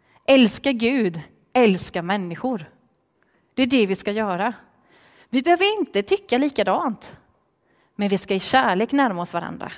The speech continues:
Och jag tror att Gud kan hjälpa oss att hitta gemensamma grunder att stå på. Vi är kallade att älska varandra.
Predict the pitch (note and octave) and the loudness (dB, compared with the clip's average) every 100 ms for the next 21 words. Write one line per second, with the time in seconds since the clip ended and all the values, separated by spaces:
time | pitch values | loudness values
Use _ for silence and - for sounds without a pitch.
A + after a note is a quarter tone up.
0 | _ _ _ _ _ _ _ _ _ _ | _ _ _ _ _ _ _ _ _ _
1 | _ _ _ _ _ _ _ _ _ _ | _ _ _ _ _ _ _ _ _ _
2 | _ _ - A3 A3+ A#3+ A#3 G#3 G3+ F3 | _ _ -2 2 4 2 0 0 -2 -2
3 | F#3 B3 A#3 E3+ - _ - F#3+ F#3+ G#3 | -4 -2 -4 -6 -14 _ -6 -2 2 2
4 | - F3 - F3 G3+ - F3 F#3+ F#3 E3 | 0 -8 -6 -6 -6 -6 -4 -4 -4 -4
5 | F3 E3+ F3+ G3+ F#3+ E3+ F3 - D#4 - | -8 -8 -6 -6 -6 -8 -10 -8 -8 -10
6 | - E3 _ _ _ _ _ _ _ _ | -14 -20 _ _ _ _ _ _ _ _
7 | _ _ _ _ - - - G#3+ B3+ B3+ | _ _ _ _ -20 -18 -4 2 2 4
8 | C#4+ C4 F#3+ F#3+ - B3 G3+ - F#3+ F#3+ | 4 4 4 2 2 2 2 0 0 2
9 | E3+ E3 F#3 | 0 -2 -4